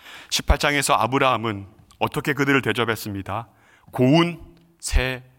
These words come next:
스아로 반죽해서 떡을 만들어 대접했다라고 성경은 기록하고 있습니다. 여기서 고운, 어, 이란 것은 그 질 좋은 곡식입니다. 당시 왕에게 드렸던 가장 가치 있는 곡식, 가장 부드러운 곡식,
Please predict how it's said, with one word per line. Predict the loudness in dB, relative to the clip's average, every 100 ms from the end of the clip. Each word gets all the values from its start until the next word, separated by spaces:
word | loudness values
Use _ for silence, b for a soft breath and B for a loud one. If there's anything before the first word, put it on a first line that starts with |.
| _
스아로 | -8 -2 2 2 0 -4 -10 b b b b
반죽해서 | -6 -4 -2 -2 -2 -6 -6 -8 -10 _ _ _
떡을 | -4 -2
만들어 | 0 -2 -2 -6 -6 -8 b b b _ _
대접했다라고 | -4 -2 -4 -2 -2 -2 -6 -8 -10
성경은 | -6 -2 -2 -2
기록하고 | -2 -4 -6 -6
있습니다. | -8 -10 -12 -16 -20 B B B B B
여기서 | -4 -2 -4
고운, | -2 2 4 2 -2 -8 B B B
어, | -10 -10 -10 _ -2
이란 | 0 0
것은 | -2 -2 -4 -6
그 | -8
질 | -4 -2 2
좋은 | 2 2
곡식입니다. | -2 -8 -8 -10 -10 -8
당시 | -6 -4 0
왕에게 | 2 2 2 0
드렸던 | -2 -6 -4 -6 -6 B B B B
가장 | -2 0 2 0
가치 | -2 -6 -4 -4
있는 | -4 -8 -10
곡식, | -8 -6 -8 -10 _ b b b
가장 | -4 -2 2 0
부드러운 | 0 0 2 0 -2
곡식, | -8 -8 -10